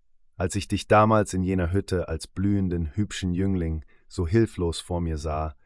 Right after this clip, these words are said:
da tatest du mir leid, aber nicht nur leid. Ich fühlte den Wunsch in mir,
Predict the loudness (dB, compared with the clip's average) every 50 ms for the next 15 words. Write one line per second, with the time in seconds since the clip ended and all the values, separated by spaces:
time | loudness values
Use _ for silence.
0 | _ _ _ _ _ -4 -4 -2 2 4 4 4 6 4 0 0 0 0 0 2
1 | 2 4 4 6 6 6 4 2 -2 -6 -16 -20 _ _ -10 -6 -2 0 0 0
2 | -2 -2 -4 -4 -2 -2 -2 -2 -4 -4 -8 -12 -18 -20 -20 _ _ _ _ _
3 | _ _ _ _ -14 -14 -10 -2 2 2 2 4 2 2 2 2 2 2 2 2
4 | 2 2 2 0 0 0 0 0 -2 -2 -4 -6 -8